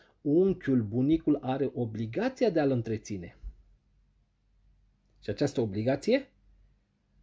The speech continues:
este cu dute, adică toate aceste drepturi au fost stabilite, i s-a dat și unchiului drept, pentru că și el avea la rândul lui responsabilitate sau are responsabilitate. Dar dacă acest unchi toată viața a dușmănit această familie,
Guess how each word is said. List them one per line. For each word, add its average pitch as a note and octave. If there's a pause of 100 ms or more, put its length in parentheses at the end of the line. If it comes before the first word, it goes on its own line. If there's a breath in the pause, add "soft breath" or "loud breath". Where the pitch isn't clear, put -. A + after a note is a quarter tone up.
este C#3+
cu D#3+
dute, E3 (100)
adică D3+ (300 loud breath)
toate F3
aceste D#3+
drepturi E3+
au C#3
fost F3+
stabilite, C#3
i B2
s-a B2
dat E3 (160)
și -
unchiului A3+
drept, D#3 (100)
pentru D#3
că A#3 (100)
și -
el C3+
avea G3+
la G#3
rândul C#3+
lui F#3+
responsabilitate G#3+ (320)
sau -
are A3+
responsabilitate. - (1000)
Dar G3
dacă B3+
acest A#3
unchi F#3
toată G#3
viața D#3+
a D3+
dușmănit C#3+
această B2+
familie, G#2+